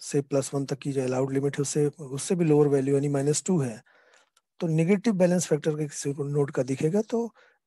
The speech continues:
at that, uh, particular node we have to perform a left rotation। वैसे भी आप याद रखने के लिए कि नेगेटिव में लेफ्ट करना है और पॉजिटिव में राइट करना है, इसको याद रखने का सिंपल तरीका है, आपने कोऑर्डिनेट ज्योमेट्री पढ़ी होगी।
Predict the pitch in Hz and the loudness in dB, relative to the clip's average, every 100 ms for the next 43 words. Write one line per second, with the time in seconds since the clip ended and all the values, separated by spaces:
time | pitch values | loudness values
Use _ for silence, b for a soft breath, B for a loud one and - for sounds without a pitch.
0 | - 165 147 170 202 - 196 185 175 156 | -2 -2 2 4 4 2 2 2 0 -2
1 | 156 160 151 160 190 170 156 156 170 139 | 0 0 2 0 -2 2 2 2 -2 -4
2 | 135 131 131 233 b b b 147 143 190 | -4 -6 -2 -2 b b b 0 4 6
3 | 220 - - 135 127 117 107 107 95 _ | 4 -4 -12 -6 -4 -4 -8 -10 -14 _
4 | _ _ _ b b b b - 165 160 | _ _ _ b b b b -4 -2 0
5 | 202 202 196 180 170 170 165 180 175 180 | 2 4 4 4 4 4 2 0 0 0
6 | 175 165 147 143 147 180 170 160 151 160 | 0 0 2 2 0 0 2 4 4 2
7 | - 165 160 160 165 160 143 139 147 165 | 0 -2 2 2 2 2 2 2 0 0
8 | 147 143 151 - 156 156 147 143 143 147 | 2 2 2 0 2 2 2 2 2 0
9 | 147 156 156 - 139 135 143 147 139 156 | -2 -2 -2 -2 -4 -4 -2 -2 -2 -2
10 | 147 156 143 135 139 156 147 151 135 - | -2 -2 0 2 2 2 2 2 2 0
11 | 147 147 147 135 175 | 0 4 4 2 0